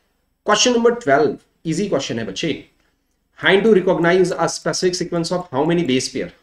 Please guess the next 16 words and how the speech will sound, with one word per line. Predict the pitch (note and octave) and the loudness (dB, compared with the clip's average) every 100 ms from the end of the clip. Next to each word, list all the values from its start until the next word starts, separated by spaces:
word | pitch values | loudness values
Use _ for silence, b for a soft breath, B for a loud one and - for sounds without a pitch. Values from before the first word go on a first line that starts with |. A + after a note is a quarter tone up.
| - | -6
Hind | C3+ D#3+ D3 | -4 -4 -4
two | D#3+ | -8
की | D3 | -6
बात | C#3+ F#2 - | -6 -8 -10
करें, | F2 _ _ _ _ _ _ | -18 _ _ _ _ _ _
Hind | C#3 D3+ C#3+ | -4 -2 -4
two | D3+ | -8
की | C#3+ | -8
बात | F#2+ - | -10 -10
करें, | - _ _ _ _ _ _ _ _ _ _ _ C#3 | -20 _ _ _ _ _ _ _ _ _ _ _ -4
एनसीईआरटी | C#3+ C#3+ D3 B2 | -2 0 0 0
की | A#2 | -2
line | F2+ E2+ - _ _ _ _ _ _ _ _ _ _ _ _ _ _ - - _ _ _ _ B2+ | -8 -12 -20 _ _ _ _ _ _ _ _ _ _ _ _ _ _ -20 -20 _ _ _ _ -4
लो | C#3+ | 0
भाई। | B2+ B2+ - _ _ _ _ _ _ _ _ _ _ _ _ _ _ _ _ _ _ _ _ _ _ _ F3+ | 0 -4 -12 _ _ _ _ _ _ _ _ _ _ _ _ _ _ _ _ _ _ _ _ _ _ _ -2
अच्छा | F3+ | -2